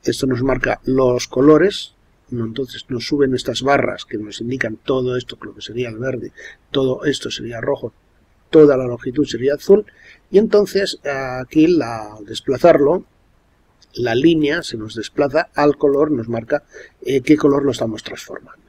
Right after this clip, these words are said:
Y aquí tenemos, pues bueno, pues esta rosa de color azul, y aquí tenemos una rosa, pues es un color azul pastel, eh, o azul turquesa. Eh,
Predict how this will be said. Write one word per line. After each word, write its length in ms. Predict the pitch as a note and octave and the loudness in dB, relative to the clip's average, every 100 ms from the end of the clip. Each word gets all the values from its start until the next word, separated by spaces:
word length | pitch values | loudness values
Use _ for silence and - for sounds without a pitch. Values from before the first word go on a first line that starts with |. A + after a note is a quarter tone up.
| _ | _
Y 60 | C3 | -12
aquí 220 | A#2 - | -10 -8
tenemos, 400 | G2 A2+ A2+ C3+ | -6 -6 -8 -12
pues 120 | A#2 A2 | -14 -16
bueno, 180 | A2+ - | -16 -18
pues 140 | F#2+ F#2+ | -20 -20
esta 440 | - A2 G#2+ G#2+ | -16 -12 -10 -10
rosa 360 | A2 C#3 D3+ F3+ | -8 -6 -4 -4
de 100 | B2+ | -4
color 300 | G#2+ A2 A2+ | -8 -8 -8
azul, 460 | C3+ G#3 B3 C4 - - _ _ _ _ _ _ _ _ _ _ _ _ _ _ _ - | 4 6 6 2 -12 -20 _ _ _ _ _ _ _ _ _ _ _ _ _ _ _ -8
y 140 | A#2+ | -6
aquí 300 | A#2 A#2 A2+ | -6 -6 -4
tenemos 240 | B2 A#2 | -4 -2
una 120 | A#2+ A2+ | -4 -4
rosa, 420 | A2+ A2+ B2 A#2 | -6 -8 -10 -10
pues 160 | G#2+ - | -12 -12
es 140 | G#2+ | -14
un 80 | - | -18
color 440 | - - G2+ G2+ G#2+ - | -16 -10 -8 -10 -12 -18
azul 240 | G#2 - | -16 -16
pastel, 720 | - A2+ - E3 F3 G#3+ G3 | -10 -12 -2 2 2 2 -4
eh, 420 | A2 G2+ G2 F#2+ F#2 _ _ | -8 -14 -16 -16 -20 _ _
o 60 | F#2 | -14
azul 200 | - - | -12 -10
turquesa. 520 | A2+ - C#3 D#3+ E3 _ - - - - - - | -10 -2 0 0 -6 _ -20 -16 -14 -14 -16 -4
Eh, 720 | - D#3+ D#3+ D#3 D#3+ D#3 D#3 | 6 10 12 12 12 10 8